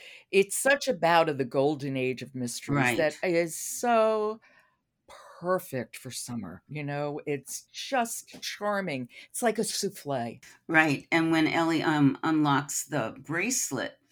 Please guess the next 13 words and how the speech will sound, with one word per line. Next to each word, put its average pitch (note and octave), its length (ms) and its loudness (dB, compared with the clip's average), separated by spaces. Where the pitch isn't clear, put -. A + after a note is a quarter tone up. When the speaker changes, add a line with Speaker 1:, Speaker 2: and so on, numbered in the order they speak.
Speaker 2:
they D3 140 0
find D3 720 2
a A2+ 80 -6
camera D3 720 2
and C3 220 4
they C3+ 80 4
find C#3 340 4
some C3+ 300 -2
interesting C#3 880 -2
spy D3 560 2
gear, C3+ 640 2
and C#3 440 6
it's D3 340 -6